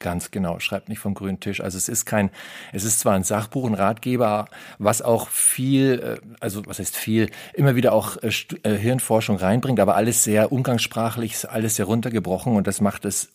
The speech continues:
hochinteressant. Also sie selbst ist in den U S A inzwischen auch wirklich,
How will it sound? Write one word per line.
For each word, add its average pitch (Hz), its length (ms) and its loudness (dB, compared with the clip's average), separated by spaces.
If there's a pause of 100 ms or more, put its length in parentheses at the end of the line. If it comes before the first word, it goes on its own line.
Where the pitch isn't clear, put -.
hochinteressant. 110 720 -4
Also 110 160 0
sie 117 100 0
selbst - 380 2 (320)
ist 143 160 4
in 131 120 6
den 131 60 0
U 131 80 4
S - 120 2
A 110 180 2
inzwischen 135 320 0
auch 101 240 -2
wirklich, 123 480 -2